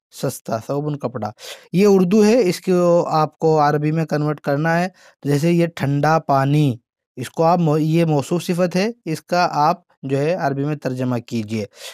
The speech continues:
पानी के लिए माउन और ठंडे के लिए जो है बारिदुन।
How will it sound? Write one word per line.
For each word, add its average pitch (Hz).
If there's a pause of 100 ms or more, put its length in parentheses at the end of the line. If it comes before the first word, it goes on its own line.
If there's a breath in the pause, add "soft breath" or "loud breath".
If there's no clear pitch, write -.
(360 loud breath)
पानी 139
के 165
लिए 165
माउन 151
और 135
ठंडे 135
के 139
लिए 156 (320)
जो 131
है 143
बारिदुन। 113